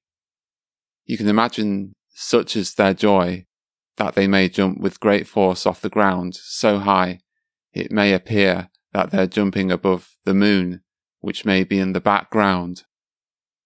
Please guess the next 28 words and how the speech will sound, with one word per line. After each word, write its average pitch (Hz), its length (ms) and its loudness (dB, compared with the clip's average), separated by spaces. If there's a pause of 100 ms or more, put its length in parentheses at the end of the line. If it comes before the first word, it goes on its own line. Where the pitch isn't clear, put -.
(360)
In 147 240 0
Junior 120 340 2
four, 90 460 0 (340)
Year 95 260 2
six, - 600 -6 (100)
here 98 240 0
in 92 60 2
the 92 80 2
U 92 200 2
K, 85 400 -4 (640)
this 110 200 -4
is 101 100 -2
the 104 100 -2
final 107 460 0
year 98 260 2
in 92 140 -2
primary 98 420 0
education 95 840 -4 (480)
before 95 420 2
we 92 360 -2 (380)
go 95 180 2
on 95 140 0
to 95 120 -10
secondary 98 540 -2
education. 92 800 -4 (540)
During 131 300 2
this 110 240 -2
year, 92 380 2